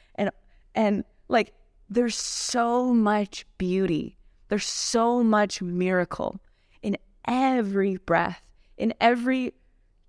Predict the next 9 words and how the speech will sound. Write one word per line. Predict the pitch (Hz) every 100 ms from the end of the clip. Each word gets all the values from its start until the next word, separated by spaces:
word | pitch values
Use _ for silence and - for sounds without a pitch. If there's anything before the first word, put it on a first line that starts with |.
| _
tree | - - 247 269 262
in | 262 226
the | 208
freaking | 190 233 240 226 208
parking | - 202 208 208 196
lot | 170 170
outside | 175 - - 196 185
your | 175 165
Walmart. | 160 160 175 156 147